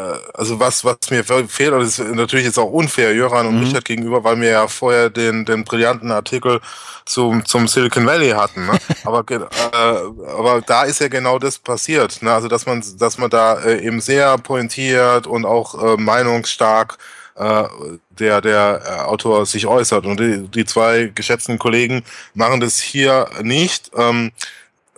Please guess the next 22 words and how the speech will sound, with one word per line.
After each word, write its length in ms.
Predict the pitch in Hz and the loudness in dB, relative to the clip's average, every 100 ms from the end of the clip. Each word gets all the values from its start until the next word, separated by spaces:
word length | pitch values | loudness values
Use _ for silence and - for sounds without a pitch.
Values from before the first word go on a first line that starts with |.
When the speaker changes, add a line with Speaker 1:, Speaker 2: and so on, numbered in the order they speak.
| - | -6
Speaker 1:
wir 140 | 113 | -4
kennen 220 | 127 139 | 0 0
jetzt 120 | 135 | 0
die 60 | 120 | -2
Hintergründe 480 | 131 131 135 139 135 | -2 -2 -2 -2 -2
nicht, 240 | 139 - | -2 -2
aber 500 | 117 117 117 120 85 | 2 4 4 2 -2
die 120 | 107 | -8
Chance 320 | 107 143 147 120 | -2 0 0 0
wäre 100 | 110 | 2
da 140 | 127 | 2
gewesen, 460 | 143 135 139 - 123 | 0 -2 -4 -4 0
weil 260 | 120 127 - | 2 2 0
eben 180 | 123 117 | -6 -2
gerade 240 | 117 123 | 0 0
das 160 | 117 113 | -4 -6
Thema 240 | 120 117 | -4 -2
Bildungscloud 840 | 107 127 117 - 117 113 120 113 - | -2 -2 -4 -2 0 2 2 0 -4
ja, 680 | 110 110 107 107 98 107 | 2 4 4 2 0 -2
ähm, 260 | 104 101 73 | -2 -6 -10
schon 400 | - 110 107 107 | -6 -4 -4 -6
seit 500 | - 107 104 104 | 0 2 2 0